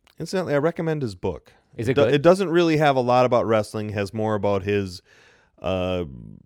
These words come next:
Speaker 1: I don't wanna say adventures or experiences as a gay man in, um,
Speaker 2: Gay Perry?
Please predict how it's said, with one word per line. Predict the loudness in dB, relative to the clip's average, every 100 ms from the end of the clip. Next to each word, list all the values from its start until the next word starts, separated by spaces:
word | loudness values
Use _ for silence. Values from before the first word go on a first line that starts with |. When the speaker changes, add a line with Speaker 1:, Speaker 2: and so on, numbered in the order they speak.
| _ -20 -16
Speaker 1:
I | -10
don't | -8
wanna | -8
say | -6 -6
adventures | -4 -6 -4 -6 -6
or | -10
experiences | -8 -6 -6 -6 -8 -8
as | -8
a | -8
gay | -8 -6 -6
man | -8 -8 -8 -10 -14 _ _ _ -8
in, | -6 -6 -8 -10 -10
um, | -8 -8 -8 -10 -14 -14
Speaker 2:
Gay | -12
Perry? | -8 -6 -6 -8 -12